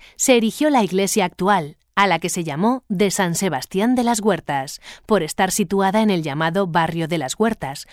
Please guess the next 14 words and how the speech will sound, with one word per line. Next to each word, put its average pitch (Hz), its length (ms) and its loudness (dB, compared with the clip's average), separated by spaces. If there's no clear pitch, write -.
junto 220 300 4
a 202 40 6
la 165 140 0
puerta 269 320 2
de 254 100 2
Purchena, 180 640 -2
en 214 140 4
el 160 100 -2
exterior 185 540 0
de 196 100 2
la 170 80 0
antigua 214 480 0
ciudad 160 440 0
amurallada. 147 800 -6